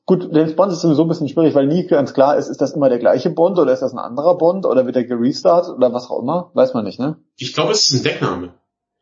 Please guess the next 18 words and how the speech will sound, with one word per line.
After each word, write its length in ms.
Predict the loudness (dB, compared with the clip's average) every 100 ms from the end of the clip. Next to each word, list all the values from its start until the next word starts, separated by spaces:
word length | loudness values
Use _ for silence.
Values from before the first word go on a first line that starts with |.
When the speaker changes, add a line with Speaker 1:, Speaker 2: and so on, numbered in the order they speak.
| _ _
Speaker 2:
Ich 160 | -4
glaube, 240 | 0 2 4
dass 260 | 2 0
James 360 | 0 2 0 0
Bond 360 | 0 0 -4 -8
mit 140 | 0
dem, 240 | 4 4
äh, 640 | 2 2 2 2 2 0 0
null 240 | 2 4
null 120 | 4
sieben 500 | 2 -2 -2 -4 -10 _
verhaftet 600 | _ 0 0 -2 -6 -10
ist 220 | -12 -14
quasi. 440 | -6 -4 -4 -4 -4
Also 220 | -4 0
wenn 120 | 0
du 140 | 2 2
dann, 320 | 0 0